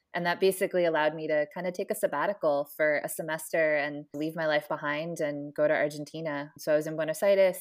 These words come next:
and then I went to two different puppetry festivals,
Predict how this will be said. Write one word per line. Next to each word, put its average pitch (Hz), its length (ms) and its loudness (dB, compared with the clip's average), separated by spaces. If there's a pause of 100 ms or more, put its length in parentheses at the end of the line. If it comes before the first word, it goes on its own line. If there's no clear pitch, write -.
(120)
and 165 140 -6
then 160 100 -4
I 151 220 -2
went 143 300 -8
to 147 80 -6
two 196 200 -6
different 160 500 -2
puppetry 147 360 -6
festivals, 143 680 -4